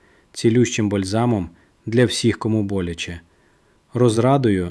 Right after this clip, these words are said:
для всякого обтяженого серця, світочем водійства для тих, хто збився зі шляху, надійним провідником для тих, хто заблукав. Вони повинні бути зрячими очима для сліпих,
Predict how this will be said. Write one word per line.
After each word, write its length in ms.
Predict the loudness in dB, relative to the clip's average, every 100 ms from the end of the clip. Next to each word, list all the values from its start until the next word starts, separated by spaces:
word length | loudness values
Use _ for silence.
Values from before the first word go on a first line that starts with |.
| -8
для 160 | -4 -2
всякого 680 | -2 -2 -2 -2 -2 -2
обтяженого 680 | -4 -6 -4 -2 -2 -2 -4
серця, 540 | -6 -8 -8 -10 -12 -16 _ _ _ -14
світочем 580 | -2 2 2 0 -2 -2
водійства 520 | -2 0 -2 -2 -6
для 160 | -4 -6
тих, 280 | 0 0 0
хто 240 | -6 -6
збився 420 | -2 -2 -2 -4
зі 120 | -4
шляху, 520 | -6 -6 -8 -8 -14 -18 _ _ _ _ _ -2
надійним 500 | -2 2 2 2 0
провідником 680 | -2 -2 -2 -4 -2 -4
для 140 | -4 -4
тих, 340 | 0 0 -2 _ _ _
хто 220 | _ -4 0
заблукав. 600 | 0 0 -2 -4 -8 -10 _ _ _ _ _ _ _ _ -6
Вони 280 | 2 4 4
повинні 480 | 4 6 6 4 2
бути 340 | 0 0 0
зрячими 540 | 0 0 0 0 -2
очима 600 | -2 -6 -4 -2 0 -2 -8 _ _ _ -6
для 160 | 0 0
сліпих, 600 | 0 -6 0 0 0